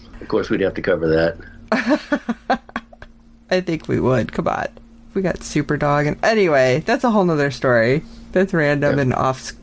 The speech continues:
Speaker 2: off script, even though everything's off script. But,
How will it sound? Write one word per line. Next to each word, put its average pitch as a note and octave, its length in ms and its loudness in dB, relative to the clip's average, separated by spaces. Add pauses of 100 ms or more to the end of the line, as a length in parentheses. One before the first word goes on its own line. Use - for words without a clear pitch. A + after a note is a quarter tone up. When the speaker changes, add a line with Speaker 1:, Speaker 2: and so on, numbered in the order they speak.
(220)
Speaker 2:
off G#3+ 240 2
script, - 680 0 (120)
even D#3 240 0
though C3+ 160 4
everything's B2 440 0
off A#2+ 140 0
script. - 360 -6 (580)
But, A#3 340 2